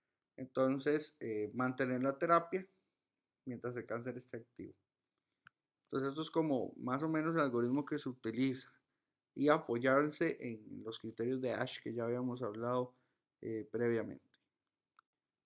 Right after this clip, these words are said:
Entonces, esta terapia extendida, eh,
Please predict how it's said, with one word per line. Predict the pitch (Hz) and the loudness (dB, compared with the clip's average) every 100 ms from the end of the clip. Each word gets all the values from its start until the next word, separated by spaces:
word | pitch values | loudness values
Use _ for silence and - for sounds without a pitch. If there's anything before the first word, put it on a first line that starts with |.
| _ - | _ 2
Entonces, | 175 180 196 190 190 | 4 4 2 2 0
esta | 170 165 180 | -2 -2 0
terapia | 175 170 175 | 4 2 2
extendida, | 180 - 190 185 196 190 196 - - | -2 0 0 2 4 4 4 -6 -12
eh, | 110 101 92 | -10 -8 -10